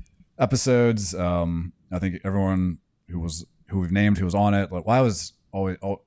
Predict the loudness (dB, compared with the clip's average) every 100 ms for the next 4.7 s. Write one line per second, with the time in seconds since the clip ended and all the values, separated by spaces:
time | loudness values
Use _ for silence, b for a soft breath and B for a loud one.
0 | _ -6 -4 -4 0 0 0 -4 -2 -4
1 | -4 -4 -2 -2 -4 -6 -6 -6 -10 -4
2 | -2 0 -2 -2 -4 -2 -4 -2 -2 -4
3 | -8 -8 -6 0 2 4 4 2 0 -2
4 | 0 2 2 2 4 4 2